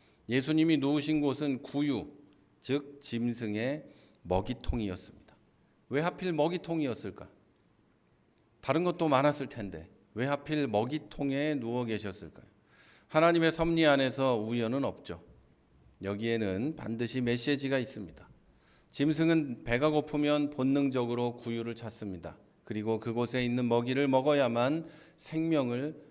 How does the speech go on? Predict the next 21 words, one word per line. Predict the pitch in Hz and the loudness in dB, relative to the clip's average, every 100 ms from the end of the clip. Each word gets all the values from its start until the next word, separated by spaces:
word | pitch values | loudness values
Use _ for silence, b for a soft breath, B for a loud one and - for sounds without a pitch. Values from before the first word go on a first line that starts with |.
| B | B
유지할 | 104 101 104 104 90 | -6 -6 -2 -2 -2
수가 | - 92 107 | -6 -8 -8
있습니다. | 110 - 87 82 87 _ _ _ _ _ 107 | -8 -10 -12 -14 -20 _ _ _ _ _ -6
예수님은 | 117 135 135 139 147 85 B B _ | -4 0 0 2 0 -2 B B _
자기 | - 117 127 | -6 -4 0
자신을 | 127 120 117 110 | 0 0 -2 0
가리켜서 | 98 98 95 90 120 | -2 -4 -8 -6 -6
"나는 | 127 95 113 113 78 B B B B | -2 0 2 0 -2 B B B B
하늘에서 | - 143 139 120 113 104 | -8 -4 0 0 -2 -4
내려온 | 95 90 92 120 123 | -2 -2 -2 -4 -6
살아있는 | - 135 131 117 120 120 | -4 -2 -2 -4 -6 -6
떡이다." | 120 110 98 - - - - | -6 -6 -10 -12 -18 -20 -10
이렇게 | 110 117 139 131 | -8 -6 -2 -2
얘기하셨죠. | 110 104 87 85 - - b b b b b b _ _ _ _ _ | 0 -2 -4 -8 -12 -18 b b b b b b _ _ _ _ _
만왕의 | - 110 131 139 139 | 4 6 6 4 2
왕이신 | 127 120 131 123 131 | 2 2 2 -2 -2
하나님께서 | 131 135 127 120 117 113 143 147 | 0 0 -2 -2 -4 -4 -8 -8
짐승의 | - 120 117 117 117 113 101 82 | -6 -4 -4 -4 -6 -4 -6 -8
먹이통에 | 110 113 117 117 113 113 | -6 -6 -6 -8 -6 -4
누우신 | 101 104 101 107 104 | -4 -6 -6 -6 -6
이유는 | 95 107 120 78 | -4 -4 -6 -8